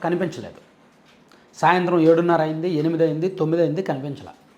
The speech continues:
దీంతో సోమవారం రాత్రి తొమ్మిది, తొమ్మిదిన్నర ఆ టైంలో బాలిక తల్లిదండ్రులు పోలీస్ స్టేషన్లో ఫిర్యాదు చేశారు, "మా అమ్మాయి కనిపించడం లేదు" అని.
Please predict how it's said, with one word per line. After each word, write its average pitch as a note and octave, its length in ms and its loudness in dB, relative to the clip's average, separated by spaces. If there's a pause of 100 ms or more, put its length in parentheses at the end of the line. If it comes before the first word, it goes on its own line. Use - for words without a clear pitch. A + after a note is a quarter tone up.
(360)
దీంతో A3 300 4
సోమవారం G#3 640 4
రాత్రి F#3 340 4
తొమ్మిది, F#3 440 2
తొమ్మిదిన్నర E3+ 540 0
ఆ C#3+ 100 -2
టైంలో D3 400 -2
బాలిక F3 540 4
తల్లిదండ్రులు F3+ 460 0
పోలీస్ G3+ 340 0
స్టేషన్లో D#3+ 360 -6
ఫిర్యాదు F#3 400 -2
చేశారు, G#2+ 220 -14 (600)
"మా D3+ 80 6
అమ్మాయి E3+ 240 2
కనిపించడం D3+ 520 -4
లేదు" A2 180 -10
అని. A2 160 -10